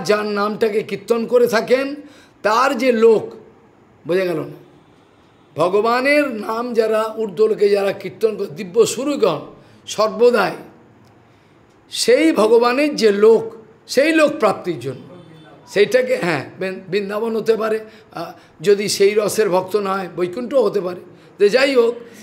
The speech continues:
এখানে সত্র স্বর্গায়, অনেকে মনে করবেন এত বড় যজ্ঞটা করছে মাত্র স্বর্গে যাওয়ার জন্য, এটা কোন হতে পারে? একশ-, এক হাজার বছর ব-,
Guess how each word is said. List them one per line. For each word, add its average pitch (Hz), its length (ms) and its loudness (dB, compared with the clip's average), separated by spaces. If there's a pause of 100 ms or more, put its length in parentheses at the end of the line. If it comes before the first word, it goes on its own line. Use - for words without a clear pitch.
(180)
এখানে 247 640 0 (3500)
সত্র 269 680 2
স্বর্গায়, 202 600 0 (680)
অনেকে 240 380 -2
মনে 240 220 -2
করবেন 254 460 2 (100)
এত 175 220 -2
বড় 247 260 2
যজ্ঞটা 196 480 0
করছে 202 420 0
মাত্র 180 480 -4
স্বর্গে 160 400 -6
যাওয়ার 302 280 -4
জন্য, 180 280 -4 (420)
এটা 190 160 -2
কোন 208 240 -6
হতে 175 220 0
পারে? 269 200 -4 (1080)
একশ-, - 460 -6 (160)
এক 226 260 -2
হাজার 233 340 0
বছর 214 320 2
ব-, 185 120 -10